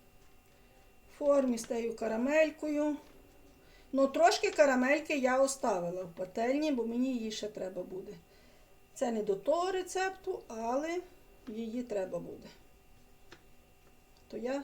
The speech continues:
трошки собі оставила. О,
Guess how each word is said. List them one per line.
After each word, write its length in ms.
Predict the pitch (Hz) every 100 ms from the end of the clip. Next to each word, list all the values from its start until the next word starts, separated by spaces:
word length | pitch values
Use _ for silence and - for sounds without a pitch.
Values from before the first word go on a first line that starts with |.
| -
трошки 360 | - 277 269 240
собі 280 | - 220 226
оставила. 540 | 214 - 147 139 - - - - - - - - - - - - - - - - - - - - - - - - - - - - - - - - - -
О, 160 | 226